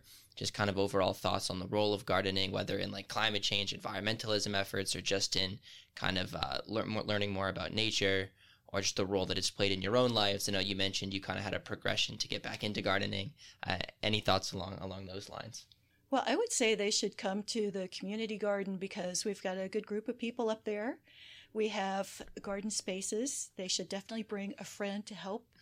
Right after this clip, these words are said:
Speaker 2: with the first year, <laughs> um, and be prepared to, it's not a weekend project to take a plot that is weedy and then get it ready for gardening. It takes, well, depending on how well you do it, but I've been working on that one plot for about twenty hours now.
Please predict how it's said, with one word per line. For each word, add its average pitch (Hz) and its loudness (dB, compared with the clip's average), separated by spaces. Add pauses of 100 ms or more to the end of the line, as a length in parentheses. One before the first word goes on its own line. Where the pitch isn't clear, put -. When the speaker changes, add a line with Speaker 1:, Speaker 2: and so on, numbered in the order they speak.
(120)
Speaker 2:
with 196 -8
the - -4
first 233 2
year, 262 8 (440)
<laughs> - -14
um, 190 -4
and 202 -2
be 214 -2
prepared 208 -4
to, 202 0 (320)
it's - -4
not 214 4
a 349 4
weekend 311 4
project 262 0
to 214 -2
take 190 -2
a 196 -4
plot 190 -2
that 196 -2
is 190 -2
weedy 196 0 (480)
and 196 -4
then 196 -2
get 190 -2
it - -2
ready 190 -4
for 190 -6
gardening. 175 -6
It 190 -6
takes, - -2 (480)
well, 165 -10 (760)
depending 277 8
on 208 0
how 214 2
well 196 0
you 190 -4
do 185 -2
it, 180 -4
but 196 0
I've 202 2
been 196 0
working 196 -2
on 185 -4
that - -6
one 190 -4
plot 190 -6
for - -10
about 165 -6
twenty 185 -8
hours - -8
now. - -12